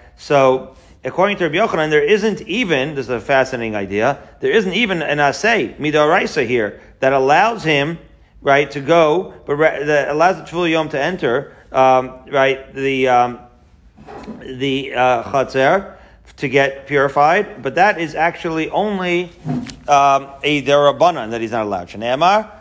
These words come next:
because we learned in the Pasuk in Divrei Yamim Beis, V'yamad Yoshafat B'kal Yehuda Lifnei HaChatzer HaChadasha, that Yoshafat, right, was in front of the Chatzer HaChadasha.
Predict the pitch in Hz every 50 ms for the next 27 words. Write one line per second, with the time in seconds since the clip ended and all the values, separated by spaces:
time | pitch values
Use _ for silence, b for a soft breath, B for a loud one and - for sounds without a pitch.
0 | B B B - - 139 127 110 117 127 131 156 165 156 139 117 - 147 147 147
1 | - 180 180 - - - 117 104 120 156 139 139 131 117 110 110 123 127 135 135
2 | 127 117 101 117 123 143 165 165 139 127 135 151 170 165 139 135 123 117 - 131
3 | 131 - 165 156 147 - 123 117 - 135 147 160 151 131 120 113 165 170 156 139
4 | - - 180 190 180 165 147 - 135 127 123 - 135 143 151 151 B B B B
5 | B - 131 135 - 147 147 139 131 131 113 - - 160 123 95 - - - -
6 | b b b b b b b _ 143 143 135 135 139 139 123 131 127 117 - 131
7 | - - 202 214 196 180 180 - - - b b b b b _ - 143 147 151
8 | 135 147 143 131 - - - _ _ _ - 143 143 143 - - 196 208 226 214
9 | 165 165 151 - 185 175 175 - 185 165 139 151 151 - - - 160 156 - 139
10 | 131 - - - 196 185 131 98 - -